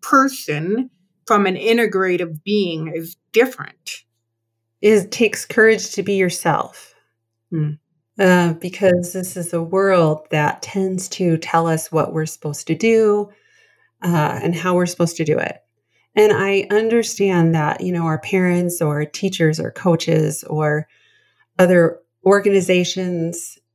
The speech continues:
Speaker 2: are trying to be supportive, but, you know, that's an individual experience. Every, every person has different ways they feel supported.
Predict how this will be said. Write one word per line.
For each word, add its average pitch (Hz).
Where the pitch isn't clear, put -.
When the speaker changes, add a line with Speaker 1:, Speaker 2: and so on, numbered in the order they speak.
Speaker 2:
are 180
trying 185
to 185
be 170
supportive, 175
but, -
you 185
know, 185
that's -
an 208
individual 180
experience. -
Every, 196
every 208
person 208
has 160
different -
ways 196
they 147
feel 165
supported. -